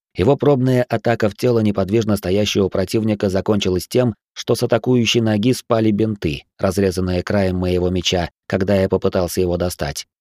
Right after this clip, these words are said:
Он еле успел убрать ногу, но упавшая на песок арены ткань заставила противника прищуриться и стать еще более осторожным. «Сдавайся», — спокойным тоном произнес Чихон, когда тот попытался атаковать в следующий раз.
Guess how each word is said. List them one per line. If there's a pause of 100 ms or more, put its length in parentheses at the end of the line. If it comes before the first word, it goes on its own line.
(240)
Он
еле
успел
убрать
ногу, (260)
но
упавшая
на
песок
арены
ткань (160)
заставила
противника
прищуриться (240)
и
стать
еще
более
осторожным. (720)
«Сдавайся», — (300)
спокойным
тоном
произнес
Чихон, (200)
когда
тот
попытался
атаковать
в
следующий
раз.